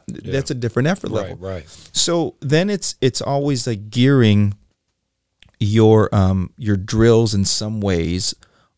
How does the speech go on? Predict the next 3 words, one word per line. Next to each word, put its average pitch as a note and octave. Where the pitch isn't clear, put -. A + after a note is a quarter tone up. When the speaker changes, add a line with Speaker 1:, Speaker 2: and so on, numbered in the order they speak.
Speaker 2:
on G2+
effort, G2+
um, G2+